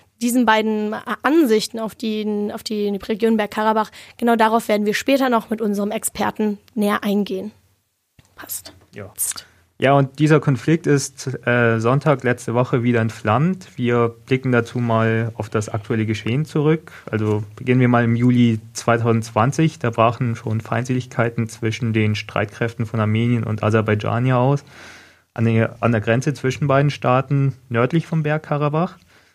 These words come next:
Speaker 2: Und dabei kam es auch schon zu Toten und Verletzten auf beiden Seiten. Also der Konflikt konnte sich dann auch in der Folgezeit nicht wirklich beruhigen.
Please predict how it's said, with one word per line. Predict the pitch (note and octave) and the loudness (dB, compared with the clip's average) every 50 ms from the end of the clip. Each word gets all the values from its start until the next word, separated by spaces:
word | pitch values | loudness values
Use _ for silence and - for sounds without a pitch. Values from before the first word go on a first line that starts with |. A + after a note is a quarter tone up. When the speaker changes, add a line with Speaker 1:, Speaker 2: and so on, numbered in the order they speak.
| _ _ _ _ _ _ _ _ - | _ _ _ _ _ _ _ _ 0
Speaker 2:
Und | |
dabei | B2+ B2+ B2+ A#2+ | 2 4 4 2
kam | A#2 - C3 C3+ C#3 | 2 2 2 4 4
es | D3 C3+ | 4 4
auch | C3 B2+ | 4 2
schon | A#2+ - C3+ A#2 | 2 0 -2 0
zu | - B2+ | 0 -2
Toten | A#2+ A2 - C#3 C3 C#3 C3+ C3+ | -2 -2 0 2 2 2 2 0
und | A#2+ A2+ A2 | -2 -2 -2
Verletzten | - A2+ G#2+ A2 A#2+ B2+ - - - A2+ | -2 -2 0 2 2 0 0 -4 -4 -2
auf | G#2+ G#2 G2+ - - | 0 0 0 -2 0
beiden | G2+ G#2+ A2+ A2+ A2+ | 0 0 2 2 0
Seiten. | G#2+ G#2+ G#2 G#2 G#2 G#2 A#2 A2+ A2 | 2 2 2 2 0 0 -4 -4 -2
Also | G#2 G2+ G#2 G#2 G2+ | -2 -2 0 0 0
der | G#2 G2+ G2+ | 0 -2 -2
Konflikt | G2+ - A2+ G2+ - - A2+ A2+ A2 F2 - - - - - | -4 -4 -8 -8 -6 -2 -2 -2 -2 -4 -14 -16 -16 -16 -12
konnte | - - A2 G#2+ A2 A2+ | -6 -4 -4 -4 -2 -2
sich | G#2+ A2 G#2 | -2 -4 -4
dann | G#2 A#2 G#2+ A2 | -2 -4 -4 -2
auch | G#2+ G#2 G#2 | -2 -4 -4
in | - A2+ | -4 -4
der | A2 G#2 | -4 -2
Folgezeit | G#2 - G#2 A2 A#2 A2+ - - A#2 G#2+ G#2 G#2 | -2 0 0 2 2 0 0 -2 -2 -2 -2 -2
nicht | A2+ G#2+ - - | -4 -6 -4 -6
wirklich | A#2 A2 A2+ A2+ G2+ | -6 -4 -4 -6 -6
beruhigen. | - - A#2 G#2+ G#2+ A#2 B2 B2+ B2+ B2+ B2+ B2 B2 | -4 -2 -2 0 2 4 4 4 4 2 0 0 -2